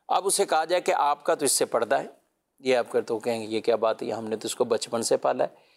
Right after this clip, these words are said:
لیکن شرعی جہاں تقاضے آ جائیں گے، ظاہر ہے اس کو کل کو بڑا بھی ہونا ہے، اس کو بالغ بھی ہونا ہے، تو ماں، ماں کے ساتھ یعنی جو منہ بولی ماں ہے اور آپ کی جو اہلیہ ہیں، اس کے ساتھ چونکہ اس کا کوئی تعلق رشتہ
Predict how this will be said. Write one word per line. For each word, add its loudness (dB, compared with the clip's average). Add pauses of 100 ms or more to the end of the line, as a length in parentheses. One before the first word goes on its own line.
(180)
لیکن 0
شرعی 2
جہاں 2
تقاضے 2
آ 2
جائیں 0
گے، 6 (240)
ظاہر 4
ہے 4
اس 2
کو 2
کل 2
کو 0
بڑا 2
بھی -2
ہونا 4
ہے، 2
اس 0
کو 2
بالغ 2
بھی 2
ہونا 2
ہے، 0 (720)
تو 4
ماں، 0 (300)
ماں 0
کے 2
ساتھ 2
یعنی 2
جو 2
منہ 2
بولی 2
ماں 0
ہے -2 (180)
اور 2
آپ -2
کی 0
جو 4
اہلیہ 2
ہیں، 0 (180)
اس 0
کے 4
ساتھ 2
چونکہ 0
اس 2
کا 2
کوئی 4
تعلق 2
رشتہ 2